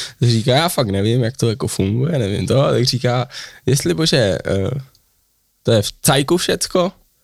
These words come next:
a není to nějaký prasák ten Kristián, <laughs> tak, eh, přijede na sedmý nástupiště a donese mi kytku." A já jsem týden předtím,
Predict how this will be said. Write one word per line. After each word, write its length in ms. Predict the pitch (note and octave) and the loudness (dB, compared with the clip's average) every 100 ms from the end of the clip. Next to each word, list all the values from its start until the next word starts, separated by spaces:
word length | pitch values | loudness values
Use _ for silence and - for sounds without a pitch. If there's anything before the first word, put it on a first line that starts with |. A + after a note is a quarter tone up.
| _ _ - | _ _ 0
a 80 | |
není 260 | A2+ B2 B2 | 2 4 4
to 60 | B2+ | 4
nějaký 300 | A#2 B2 G#2+ | 2 0 0
prasák 460 | G#2+ A#2 C3 C#3+ | 2 2 0 0
ten 160 | D3 C#3+ | -2 0
Kristián, 600 | D3 - D#3+ E3 E3+ G3+ - C3+ E3 C#3 - C#3+ | -2 0 2 4 2 2 2 4 4 2 4 2
<laughs> 600 | G3 F#3 D#3+ F#3 C#3+ - | 2 0 -2 -2 -2 -2
tak, 320 | D#3 D#3+ - | 2 2 4
eh, 60 | C#3+ C3+ C3 B2+ C3+ - | 6 8 8 4 2 -4
přijede 360 | - F3+ E3+ D#3+ | 2 4 4 4
na 120 | C3+ | 2
sedmý 400 | - D3 D3+ A#2 | 2 2 4 2
nástupiště 920 | G2+ G#2+ - G#2+ A2 - C3 C#3+ F3+ _ _ _ _ _ _ _ _ _ A2+ | 0 -2 -2 0 0 2 2 2 0 _ _ _ _ _ _ _ _ _ 0
a 80 | |
donese 340 | A2+ B2+ C3+ C3+ | 4 4 6 4
mi 100 | B2+ | 4
kytku." 420 | - - - C3+ - _ _ _ _ - - - - - | 2 -2 -6 -10 -10 _ _ _ _ -20 -16 -16 -8 -2
A 220 | A2 A2 | 2 4
já 120 | C3+ | 4
jsem 160 | F3+ D#3 | 4 6
týden 280 | E3+ F#3 | 6 6
předtím, 560 | F3 D3+ C3+ - B2 C3+ | 4 2 0 2 2 2